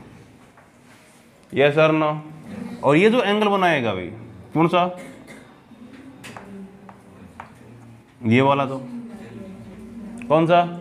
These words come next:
del V। जो तो नहीं ना करने की, हर एक का कुछ ना कुछ angle बनेगा भाई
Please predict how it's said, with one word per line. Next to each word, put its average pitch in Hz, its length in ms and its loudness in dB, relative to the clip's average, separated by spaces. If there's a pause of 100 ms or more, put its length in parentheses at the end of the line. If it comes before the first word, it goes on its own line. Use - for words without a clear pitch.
(160)
del 135 340 0
V। 151 180 0 (2250)
जो 117 180 2
तो 170 100 2
नहीं 175 120 4
ना 170 280 2
करने 165 300 2
की, 170 160 0
हर 160 160 2
एक 165 100 0
का 165 80 0
कुछ 156 160 -4
ना 160 100 -2
कुछ 151 120 -2
angle 151 200 0
बनेगा 101 320 -4
भाई 90 140 -10